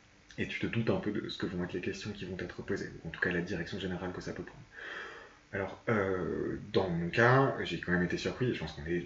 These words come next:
on l'est toujours, euh, typiquement avec, euh, Elizabeth Pope-Berman, qui était donc la membre américaine de mon jury, euh, elle m'a demandé de, beaucoup de, de questions sur ce qui faisait la, les ressemblances et différences entre nos deux, les deux histoires qu'on essaie de raconter.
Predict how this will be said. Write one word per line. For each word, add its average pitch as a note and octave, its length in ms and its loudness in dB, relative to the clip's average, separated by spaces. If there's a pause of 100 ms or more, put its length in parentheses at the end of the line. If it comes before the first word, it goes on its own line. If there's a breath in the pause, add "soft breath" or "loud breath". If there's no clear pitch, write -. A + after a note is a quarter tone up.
on F#2 60 -4
l'est F2+ 80 2
toujours, A2 640 2
euh, F2+ 40 -8 (840)
typiquement G2+ 520 -2
avec, F2 300 -2
euh, E2+ 520 -4
Elizabeth E2+ 400 -4
Pope-Berman, F2+ 560 -4
qui - 80 -8
était F2+ 140 -8
donc F2+ 200 -12
la D#2+ 80 -4
membre F2 200 -4
américaine F2+ 400 -2
de F2 60 -2
mon F2+ 160 -2
jury, G2 320 -4 (800 loud breath)
euh, F2+ 240 0
elle F2 80 0
m'a E2+ 120 0
demandé F2+ 600 2
de, F2 340 0 (380)
beaucoup A2+ 240 0
de, A2 160 2
de - 180 -2
questions A2 360 0
sur - 160 -6
ce - 60 -8
qui - 80 -10
faisait G2 220 0
la, E2+ 180 0 (240)
les F#2+ 80 -4
ressemblances G2+ 640 -2
et F2 200 -4
différences F#2+ 520 -6
entre F2 200 -6
nos E2 360 -2
deux, F2+ 140 0
les F2+ 220 0
deux G2 140 0
histoires - 360 -2
qu'on F3 120 -2
essaie F3 180 -4
de - 60 -6
raconter. F3+ 360 -4